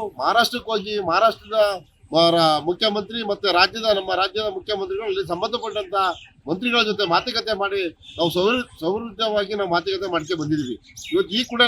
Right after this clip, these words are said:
ನಾವ್ ಏನಪ್ಪ ಹೇಳ್ತೀವಿ ಅಂದ್ರೆ ಬೇರೆ ಸಂಘಟನೆಗಳಿಗೆ ಈ ಒಂದು ಬಂಧನ ಬ-, ನೀವು ಕೈ ಬಿಡಬೇಕು. ಯಾಕಪ್ಪ ಅಂದ್ರೆ ನಮ್ಮ ರಾಜ್ಯ ಹಿತದೃಷ್ಟಿ ನಾವು ಕಾಯ್ಬೇಕಾಗ್ತದೆ. ಏನಾದ್ರು ಒಂದು ಬಂದು ಕರೆ ಕೊಟ್ರೆ ನೀವು ಕೋಟ್ಯಾಂತರ ರೂಪಾಯಿ ಲಾಸ್ ಆಗೋದು ನಮ್ಮ ರಾಜ್ಯಕ್ಕೆ, ಬೇರೆ ರಾಜ್ಯಕ್ಕಲ್ಲ. ದಯಮಾಡಿ ಅರ್ಥ ಮಾಡ್ಕೋಬೇಕ-, ಆಗ-,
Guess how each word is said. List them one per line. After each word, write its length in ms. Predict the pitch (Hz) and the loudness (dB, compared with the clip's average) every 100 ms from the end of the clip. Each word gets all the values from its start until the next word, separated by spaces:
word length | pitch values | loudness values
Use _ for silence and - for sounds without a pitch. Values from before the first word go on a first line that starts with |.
| 226 | 4
ನಾವ್ 140 | 208 226 | 4 2
ಏನಪ್ಪ 200 | 233 220 | 0 -4
ಹೇಳ್ತೀವಿ 260 | 214 208 208 | -8 -6 -8
ಅಂದ್ರೆ 160 | 214 233 208 - _ - | -6 -8 -8 -12 _ 2
ಬೇರೆ 200 | 175 254 240 202 175 _ _ - | 6 8 8 4 -2 _ _ -2
ಸಂಘಟನೆಗಳಿಗೆ 640 | 175 240 214 220 202 226 226 - 156 | 2 2 2 2 2 0 -4 -6 -8
ಈ 20 | 185 175 170 | -2 0 0
ಒಂದು 160 | 190 185 151 | 0 -2 0
ಬಂಧನ 260 | 170 214 214 175 | 0 0 0 2
ಬ-, 160 | 165 151 | 2 2
ನೀವು 120 | 170 156 | 0 2
ಕೈ 80 | 180 226 | 2 2
ಬಿಡಬೇಕು. 360 | 202 165 - - - | 0 0 -4 -16 -6
ಯಾಕಪ್ಪ 280 | 139 196 185 196 | -6 -6 -8 -6
ಅಂದ್ರೆ 140 | 202 175 | -4 -4
ನಮ್ಮ 140 | 185 254 240 | 0 2 4
ರಾಜ್ಯ 260 | 214 214 | 4 2
ಹಿತದೃಷ್ಟಿ 380 | 196 214 190 196 190 | 0 0 -4 -4 -6
ನಾವು 120 | 170 | 0
ಕಾಯ್ಬೇಕಾಗ್ತದೆ. 640 | 175 170 165 165 160 180 208 - - - 143 190 | 0 0 -4 -4 -2 -4 -4 -10 -18 -10 2 4
ಏನಾದ್ರು 240 | 247 226 185 | 4 2 0
ಒಂದು 160 | 226 226 160 | -2 -2 0
ಬಂದು 200 | 214 254 247 | 0 -2 -2
ಕರೆ 160 | 220 220 | -2 -2
ಕೊಟ್ರೆ 220 | 202 190 190 | -4 -6 -6
ನೀವು 160 | 185 202 190 165 _ - | -4 -4 -6 -10 _ -6
ಕೋಟ್ಯಾಂತರ 440 | 156 170 247 247 233 | -2 2 4 4 2
ರೂಪಾಯಿ 180 | 226 190 | -2 2
ಲಾಸ್ 160 | 196 190 | 2 0
ಆಗೋದು 200 | 185 185 | -4 -2
ನಮ್ಮ 120 | 160 165 151 | 0 2 2
ರಾಜ್ಯಕ್ಕೆ, 400 | 151 160 147 131 - _ 147 | 2 0 -2 -8 -8 _ 0
ಬೇರೆ 160 | 202 214 | 4 6
ರಾಜ್ಯಕ್ಕಲ್ಲ. 440 | 190 175 - 131 113 - - _ | 4 2 -2 -2 -2 -6 -20 _
ದಯಮಾಡಿ 320 | 123 180 226 180 | 0 2 4 4
ಅರ್ಥ 140 | 147 220 | 6 2
ಮಾಡ್ಕೋಬೇಕ-, 600 | 214 196 196 190 165 175 151 | 2 -2 -4 -4 -2 -2 2
ಆಗ-, 180 | 156 165 | 0 0